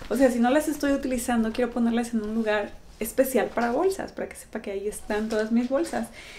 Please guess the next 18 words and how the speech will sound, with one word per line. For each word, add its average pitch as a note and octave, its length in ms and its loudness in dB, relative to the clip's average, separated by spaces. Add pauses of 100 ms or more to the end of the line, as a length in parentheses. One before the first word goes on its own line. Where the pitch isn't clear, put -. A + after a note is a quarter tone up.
(120)
Y C#4+ 140 2
encontré D4 420 2
este D4+ 160 2
organizador C4+ 680 4
en C4 160 -2
Temu. A3 440 -2 (680)
Está C4 640 0
bastante B3 880 -2 (140)
amplio. C#4+ 720 0 (580)
Y D#4 60 -2
creo E4 240 0
que G4 80 2
van F#4+ 180 4
a E4+ 80 2
caber C#4 300 6
varias C4+ 380 4
bolsas C4+ 420 2
aquí A#3+ 460 -6